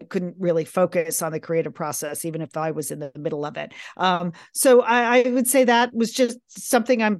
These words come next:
very proud of. And now I got the notes back, not too many. I have to do a little bit of rewriting, but I should, uh, turn that in in January. So, and then guess what I have to do in twenty-three? Write another book.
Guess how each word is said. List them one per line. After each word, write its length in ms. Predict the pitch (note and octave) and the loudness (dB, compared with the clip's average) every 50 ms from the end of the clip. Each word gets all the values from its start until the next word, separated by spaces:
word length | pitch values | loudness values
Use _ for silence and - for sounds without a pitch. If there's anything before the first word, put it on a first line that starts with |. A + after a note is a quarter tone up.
| - - - | -6 -12 -14
very 400 | F3 F#3+ E3 E3+ G#3+ G#3+ G#3+ G#3+ | -14 -12 -4 0 2 4 4 2
proud 280 | A3 A3+ A3 F3 F#3 | 2 2 0 0 0
of. 160 | D#3+ D#3 D3 | -2 -4 -6
And 80 | D#3 E3 | -6 -6
now 120 | F3 F3 E3 | -6 -4 -2
I 120 | F#3 F#3+ G3 | -2 0 0
got 200 | G#3 G3+ G3+ - | 0 0 0 0
the 80 | G#3 | 0
notes 300 | G3 G3 G3+ G#3 G#3 - | 2 2 2 2 0 0
back, 280 | - - A3+ C#4 F#4 - _ _ - | 0 0 0 0 0 -4 _ _ -4
not 200 | G#3+ G3 G3+ - | -2 -2 -2 -2
too 120 | - - | -4 -2
many. 320 | A3+ G#3+ A3 B3 D4+ F4 E4 | 0 0 0 0 0 -2 -2
I 60 | B3+ | -2
have 160 | G#3+ G3+ G3 | -2 -2 -4
to 160 | - - A3 | -4 -6 -4
do 120 | G3 G#3+ G#3 | 0 0 0
a 40 | G3+ | 2
little 220 | G3+ G#3 G#3 G#3 | 2 0 0 0
bit 120 | F#3 G#3 | 0 0
of 120 | G3 F#3+ F3 | -2 -2 0
rewriting, 560 | G3 G#3+ G#3+ G#3 G#3+ G#3 - A3+ A#3+ C#4+ C#4+ | 0 0 0 0 -2 -2 -2 -4 -4 -4 -6
but 100 | C4 G#3 | -6 -4
I 80 | F#3+ F#3+ | -4 -4
should, 300 | F3+ - - F#3+ F#3 - - - - - | -6 -6 -8 -10 -10 -12 -16 -20 -18 -8
uh, 260 | - F#3 F#3+ F#3+ F#3 F3 | -4 -2 0 0 -2 -2
turn 260 | - - G#3 G3+ G3+ | -2 -4 -4 -2 0
that 200 | G#3 G3+ G3+ G3 | 2 2 2 2
in 100 | G3+ G3 | 2 2
in 140 | G3 F#3+ F#3 | 0 0 -2
January. 580 | - F#3+ F3+ E3+ F3 F3 E3+ D3+ D3 C#3+ C#3 - | -2 -4 -2 -2 -2 -4 -4 -4 -8 -8 -10 -8
So, 420 | - - - F#3+ F3+ E3+ E3+ E3+ - | -8 -4 0 2 2 4 4 2 2
and 120 | F3+ F#3+ | 0 -2
then 220 | F#3+ F3+ G3 G#3+ G#3+ | -2 -2 -4 -4 -2
guess 240 | G#3 A#3 A3 - - | -2 -2 -2 -2 -2
what 100 | A#3 G#3+ | -2 0
I 40 | A3 | 0
have 160 | A3 A3 A3 | 0 -2 -4
to 80 | - | -4
do 120 | G#3+ A#3 A#3 | -2 -2 -2
in 100 | A3+ A3+ | -2 -2
twenty-three? 580 | - - - A#3+ A3+ A3+ A3 - E4 E4+ G#3+ - - - - - - | -6 -8 -4 -2 -2 -2 -2 -4 -6 -6 -6 -8 -12 -18 -20 -10 -4
Write 300 | F3+ F#3 F#3 F3 F#3 F3+ | -2 0 2 2 2 4
another 320 | G#3+ G#3+ A#3 A3+ A3+ C4 | 4 4 4 4 2 2
book. 260 | - - D#4+ F4 C4+ | 0 0 -4 -6 -8